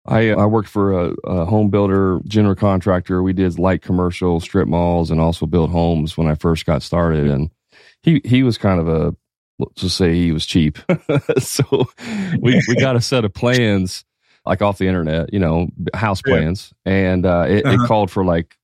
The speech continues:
Speaker 1: I think it called for siding. Well, he wanted brick. No problem. But
Speaker 2: Uh-huh.
Speaker 1: he didn't wanna pay to have the plans redrawn with brick.
Speaker 2: Uh-huh.
Speaker 1: So it was just like, "Well, we'll just make some adjustments." Not only
Speaker 2: Mm-hmm.
Speaker 1: that, the plans were reversed. And so we're, like,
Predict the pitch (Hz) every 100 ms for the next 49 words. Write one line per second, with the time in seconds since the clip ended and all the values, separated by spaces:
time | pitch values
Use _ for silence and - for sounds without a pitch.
0 | _ 95 123 113 - 92 - 78 107 101
1 | 82 69 87 - _ 95 107 117 107 87
2 | 127 113 55 - - _ _ _ - 147
3 | 104 80 104 92 - 110 110 101 107 87
4 | 117 113 101 98 95 85 - 95 90 85
5 | 85 82 95 95 85 76 - 101 76 -
6 | _ _ _ - 117 107 101 98 98 107
7 | 90 104 101 104 98 98 - 95 87 -
8 | 82 78 90 87 - 65 - - _ _
9 | _ _ _ _ _ _ 107 120 131 113
10 | 110 120 117 90 90 113 110 101 92 90
11 | 87 92 107 80 - - - 92 107 95
12 | 101 95 92